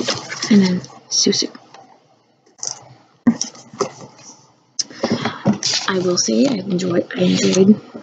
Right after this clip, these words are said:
the two things I tried in that crate already. Um, I tried, it was these fruit can-, Moomin fruit candies. They were really, really good.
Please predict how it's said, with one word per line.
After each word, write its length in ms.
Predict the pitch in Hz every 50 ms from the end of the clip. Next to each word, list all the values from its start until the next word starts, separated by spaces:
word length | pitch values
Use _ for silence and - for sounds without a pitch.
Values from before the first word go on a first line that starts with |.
| - -
the 120 | 233 208 196
two 220 | - - 214 202
things 300 | 196 - 208 196 196 190
I 60 | 196
tried 240 | 190 - - 214 220
in 160 | 233 254 254
that 140 | 277 285 262
crate 220 | - 269 262 254 247
already. 420 | 247 247 240 240 240 262 277 294 - - - - - - - - - - - - - - -
Um, 500 | - 180 180 180 180 175 180 180 180 185 - - - - - - - - - _ _ - - -
I 80 | 269
tried, 580 | 233 - - - 214 190 185 185 180 180 185 220
it 100 | 202 180
was 140 | 180 180 -
these 300 | 196 185 185 190 - 214 208 240 - - - - - - - - - -
fruit 240 | - 226 233 - -
can-, 180 | 247 262 -
Moomin 420 | - 214 220 226 220 226 214 226 -
fruit 180 | 226 233 - -
candies. 540 | - 247 240 247 247 247 247 254 233 -
They 140 | - 208 185
were 80 | 185 190
really, 400 | 190 190 185 175 175 180 196 202
really 520 | 190 175 180 185 180 180 175 175 185 214
good. 180 | 220 226 262